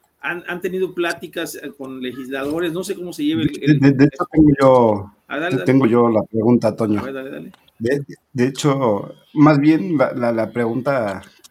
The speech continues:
Speaker 2: que enfoca sería cómo ha sido la respuesta de las autoridades de salud, ¿no?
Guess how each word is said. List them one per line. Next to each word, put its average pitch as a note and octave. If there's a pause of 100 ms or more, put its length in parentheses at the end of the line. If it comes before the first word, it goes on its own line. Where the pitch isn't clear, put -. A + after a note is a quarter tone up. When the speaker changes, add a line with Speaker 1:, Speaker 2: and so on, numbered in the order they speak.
Speaker 2:
que A#2+
enfoca B2
sería A#2+
cómo C3
ha B2
sido C3+
la G2+
respuesta G#2+
de G#2
las G2+
autoridades G2
de G2+
salud, B2
¿no? C3